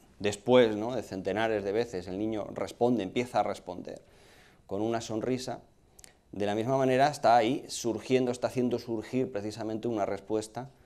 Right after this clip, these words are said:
haciendo surgir un yo". Y esto es, desde luego, si vamos a hablar de alteridad y de sociabilidad, este es el primer hecho que tenemos que tener presente. La alteridad y la sociabilidad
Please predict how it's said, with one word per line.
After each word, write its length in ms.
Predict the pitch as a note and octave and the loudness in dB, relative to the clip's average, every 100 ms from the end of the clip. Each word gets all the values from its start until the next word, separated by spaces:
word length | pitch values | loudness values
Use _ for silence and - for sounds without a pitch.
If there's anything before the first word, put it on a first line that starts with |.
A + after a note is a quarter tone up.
| - _ | -20 _
haciendo 340 | F#2+ G2+ G#2 | -10 -4 -4
surgir 460 | G#2+ G#2+ - A#2 A2+ - | -2 -6 -4 -4 -6 -6
un 180 | F#2+ | -8
yo". 120 | D#2 - - _ _ _ _ _ - - _ - - _ | -8 -10 -16 _ _ _ _ _ -20 -20 _ -20 -20 _
Y 120 | B2+ | 2
esto 320 | C#3 C#3 D3+ | 2 6 6
es, 200 | D#3+ E3+ | 6 2
desde 220 | A#2+ A2 A2+ | -2 2 4
luego, 240 | C3 A#2 | 4 4
si 100 | A2 | 0
vamos 260 | G#2 A2+ A#2 | -4 -4 0
a 60 | |
hablar 280 | G#2+ A#2+ A2 | 2 4 4
de 100 | G2 | 2
alteridad 640 | F#2+ F#2 F#2 F#2+ A2+ G#2 G2 | -2 -2 -4 0 -2 -2 -6
y 60 | |
de 140 | F2+ F2+ | -10 -10
sociabilidad, 680 | F#2 G2+ F#2+ G2 G2 B2 | -10 -4 -4 -2 -2 -4
este 200 | G#2+ - | -10 -12
es 180 | A2 - - - _ | -12 -12 -20 -20 _
el 140 | G#2 G2 | -8 -4
primer 260 | G2 A#2 | 0 2
hecho 260 | A2+ C3 G#2 | 2 0 -4
que 100 | G2 | -4
tenemos 340 | G2 F2+ F2+ | -4 -6 -8
que 100 | - | -12
tener 320 | E2+ D#2+ E2 - | -12 -10 -10 -12
presente. 500 | E2 E2 - - - _ _ _ - | -12 -14 -16 -18 -20 _ _ _ -4
La 140 | G#2 | -2
alteridad 560 | G#2+ A2+ G#2+ A2 C3 A#2+ | 2 2 4 4 4 2
y 60 | |
la 100 | F#2+ | -4
sociabilidad 760 | F#2 G#2 A2 A2+ B2 A2 A2+ | -4 -4 -2 0 0 0 -2